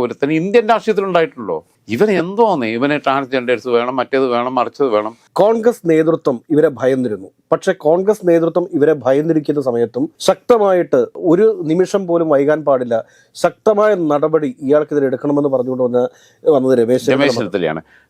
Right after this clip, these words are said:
Speaker 1: രമേശ് ചെന്നിത്തലയെ നിരന്തരമായി ഞാൻ വിമർശിച്ചിട്ടുണ്ട്. കാരണം ഇരുപത്തിയേഴാമത്തെ വയസ്സിൽ എം എൽ എ ആവുന്നു, ഇരുപത്തൊമ്പതാമത്തെ വയസ്സിൽ മന്ത്രിയാവുന്നു, പലതവണ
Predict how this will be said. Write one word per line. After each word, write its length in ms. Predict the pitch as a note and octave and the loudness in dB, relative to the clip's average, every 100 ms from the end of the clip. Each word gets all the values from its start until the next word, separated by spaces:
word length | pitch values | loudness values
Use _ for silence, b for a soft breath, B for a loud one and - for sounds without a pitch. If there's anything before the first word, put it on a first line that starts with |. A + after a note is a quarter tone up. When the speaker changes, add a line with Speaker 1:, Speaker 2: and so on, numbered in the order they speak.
| C3+ | -2
Speaker 1:
രമേശ് 300 | E3 G#3 F#3 | 0 -2 -2
ചെന്നിത്തലയെ 500 | F3 D#3+ D#3+ E3 E3 D3 | -2 0 0 2 0 -2
നിരന്തരമായി 720 | D3 D#3 C#3+ E3 D#3+ D3 C#3+ C#3 | -2 -2 -2 -2 0 -2 -2 -4
ഞാൻ 100 | B2+ | -4
വിമർശിച്ചിട്ടുണ്ട്. 680 | A2+ A2+ - - F#2 D#2+ C#2 - - | -4 -6 -8 -16 -18 -16 -18 -10 0
കാരണം 260 | C3 C3 D3 C#3 | 0 0 0 0
ഇരുപത്തിയേഴാമത്തെ 880 | C3 C#3+ - C#3+ C#3+ C#3 C#3+ C3+ C#3 | 0 -2 -2 0 2 2 0 0 0
വയസ്സിൽ 220 | C3 C3 C3+ | 0 0 -2
എം 80 | C#3 | 0
എൽ 40 | C#3 | 0
എ 20 | |
ആവുന്നു, 160 | C3+ C3+ | 0 -2
ഇരുപത്തൊമ്പതാമത്തെ 600 | B2+ C3 C3 C3+ B2+ C#3+ | -4 -2 0 -2 -2 -2
വയസ്സിൽ 180 | C3 C3+ C3 | 0 0 -2
മന്ത്രിയാവുന്നു, 420 | B2 C#3 C3 C3 | -2 0 0 0
പലതവണ 380 | B2+ C3 C3 C3 | 0 2 0 -2